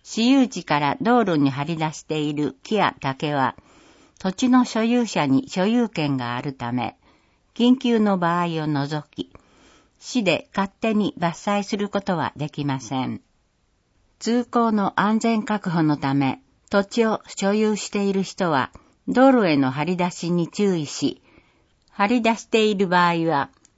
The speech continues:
伐採をお願いします。なお、倒木などが原因で、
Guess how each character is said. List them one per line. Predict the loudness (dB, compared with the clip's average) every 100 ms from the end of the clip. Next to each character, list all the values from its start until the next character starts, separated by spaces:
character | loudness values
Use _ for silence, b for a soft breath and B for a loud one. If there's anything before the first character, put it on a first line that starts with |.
| _ _ -4
伐 | -4 0 4 4 4
採 | 2
を | 2
お |
願 | 2 2 0 0
い |
し | -4 -4
ま | -2 -4
す。 | -10 -20 _ _ _ _ _ _ _ _ _ _ _ _ _ _ _ _ _ _ _ _
な | -2 0 2 -2
お、 | -6 b b b _ _
倒 | 2 4
木 | 4 2 2
な | 0 2
ど | 0
が | 0 0
原 | 0 2
因 | 2 0 -2
で、 | -2 -4 -8